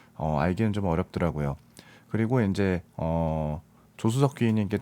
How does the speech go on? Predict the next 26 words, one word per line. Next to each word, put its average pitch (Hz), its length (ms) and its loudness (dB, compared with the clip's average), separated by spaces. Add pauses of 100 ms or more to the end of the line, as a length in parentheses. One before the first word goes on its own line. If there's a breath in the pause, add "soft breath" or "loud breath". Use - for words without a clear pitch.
요청을 101 400 0
해서 123 320 0
동승도 120 400 2
했었는데, 113 640 0 (320 loud breath)
어, 85 340 0
이때 98 480 2
느낌은, 92 540 0 (300 soft breath)
어, 80 200 -2
바뀐 165 300 4
것 165 100 6
같긴 127 240 2
한데 120 420 2
어떤 156 320 2
경우에는 139 360 2
차이를 143 260 0
모르겠다. 87 800 0
어, 87 180 -6
차고가 143 560 2
낮아진 104 440 4
건 110 120 0
확실히 117 320 0
알겠다. 78 520 0 (260 loud breath)
조수석에서 104 640 0
잘 87 200 2
수 - 140 -4
있다 82 380 -2